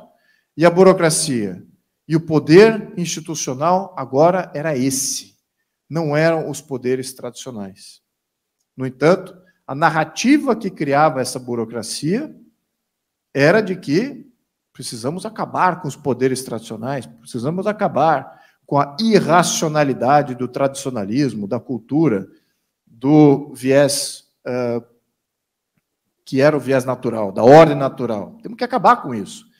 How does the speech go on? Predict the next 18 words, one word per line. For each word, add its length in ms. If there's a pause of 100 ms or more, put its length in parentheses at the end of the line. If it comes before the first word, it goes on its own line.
Então, 120
a 20
burocracia 460
se 120
contrapõe. 640 (320)
E 80
foi 240
exatamente 840
nesse 180
período 280
do 60
século 300
vinte 240
onde 160
as 100
maiores 440
guerras 400
aconteceram. 640